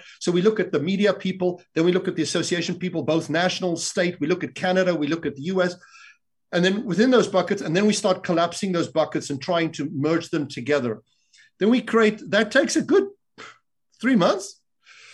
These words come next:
And then we create a, a, a, a, a three hundred, four hundred working list at around about November every year.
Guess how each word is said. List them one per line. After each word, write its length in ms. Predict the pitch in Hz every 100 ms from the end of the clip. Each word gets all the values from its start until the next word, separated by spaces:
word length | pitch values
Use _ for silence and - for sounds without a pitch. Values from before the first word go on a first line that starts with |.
| - _ _ _ _
And 120 | 185
then 120 | 226 262
we 140 | 240
create 340 | - 233 214
a, 280 | 202 196 -
a, 220 | 165 180 -
a, 240 | 160 165 -
a, 180 | 156 139 -
a 200 | 151 143 - - -
three 160 | 233
hundred, 300 | 202 196 190
four 240 | - 226 208
hundred 320 | 196 180 123
working 400 | 131 214 214 202
list 420 | 175 151 - -
at 100 | 156
around 240 | 151 151 165
about 260 | 170 170
November 440 | 156 131 147 170 160
every 200 | 120 127
year. 320 | 113 110